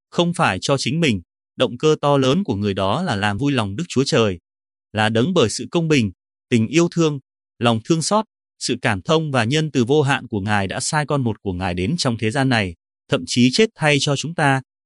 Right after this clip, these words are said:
Đó là cách rao giảng sự thánh khiết trong Tân Ước.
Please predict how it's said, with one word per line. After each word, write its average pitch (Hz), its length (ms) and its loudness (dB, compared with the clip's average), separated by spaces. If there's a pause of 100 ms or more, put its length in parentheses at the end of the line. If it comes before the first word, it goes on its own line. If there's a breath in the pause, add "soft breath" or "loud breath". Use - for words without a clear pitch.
(520)
Đó 117 260 4
là 175 100 0
cách 165 180 -2
rao 139 220 2
giảng 110 260 -2
sự 101 200 -8
thánh 113 180 -2
khiết 202 220 0
trong 127 220 -4
Tân 120 160 2
Ước. 175 180 0